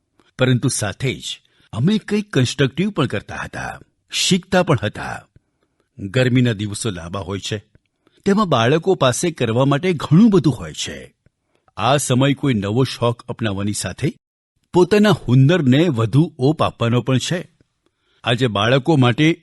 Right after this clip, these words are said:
એવા પ્લેટફોર્મની ખોટ નથી, જ્યાં તેઓ ઘણું બધું શીખી શકે છે. જેમ કે કોઈ સંસ્થા ટેકનોલોજી કેમ્પ ચલાવી રહી છે,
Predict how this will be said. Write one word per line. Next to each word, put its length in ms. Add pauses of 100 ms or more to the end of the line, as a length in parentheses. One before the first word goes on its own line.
એવા 300
પ્લેટફોર્મની 540
ખોટ 360
નથી, 440 (540)
જ્યાં 160
તેઓ 420 (200)
ઘણું 340
બધું 280
શીખી 340
શકે 320
છે. 420 (760)
જેમ 280
કે 120
કોઈ 200
સંસ્થા 580
ટેકનોલોજી 680
કેમ્પ 240
ચલાવી 320
રહી 140
છે, 320